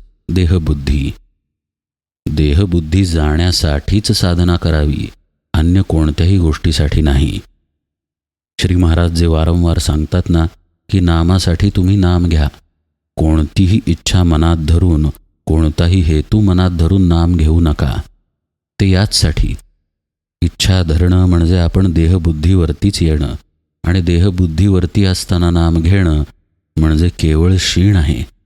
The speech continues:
समर्थांनी तीच गोष्ट इथे सांगितली आहे, "एरवी ब्रह्मज्ञाने विण जे जे साधन तो तो सीण."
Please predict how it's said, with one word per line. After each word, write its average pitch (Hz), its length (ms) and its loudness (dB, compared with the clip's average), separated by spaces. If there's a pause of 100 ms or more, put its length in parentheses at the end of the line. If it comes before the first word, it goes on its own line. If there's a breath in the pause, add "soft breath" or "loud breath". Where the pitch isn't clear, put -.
(760)
समर्थांनी 87 640 0
तीच 95 400 -2
गोष्ट 82 320 0
इथे 78 280 -2
सांगितली 73 460 0
आहे, 69 280 -2 (500)
"एरवी 87 440 2
ब्रह्मज्ञाने 82 840 0
विण 82 380 0
जे 78 240 0
जे 80 220 0
साधन 78 580 0 (520)
तो 78 140 2
तो - 180 0
सीण." 87 420 0